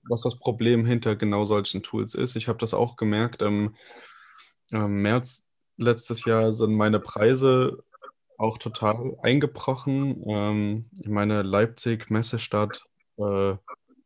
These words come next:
keine Veranstaltungen mehr, keine Gastronomie mehr, kein Tourismus mehr, alles zu. Äh, es war schon, war schon eine grenzwertige Zeit und die Preise, die halt rausgezogen wurden aus dieser Zeit, waren,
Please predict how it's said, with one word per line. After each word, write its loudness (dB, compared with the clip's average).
keine 6
Veranstaltungen 0
mehr, 0
keine -2
Gastronomie 0
mehr, -4
kein -2
Tourismus -4
mehr, -2
alles 0
zu. -4
Äh, 0
es -2
war 2
schon, -4
war 0
schon -4
eine -2
grenzwertige -2
Zeit -4
und -2
die -4
Preise, -4
die -4
halt -6
rausgezogen -2
wurden 0
aus -2
dieser -2
Zeit, -4
waren, 0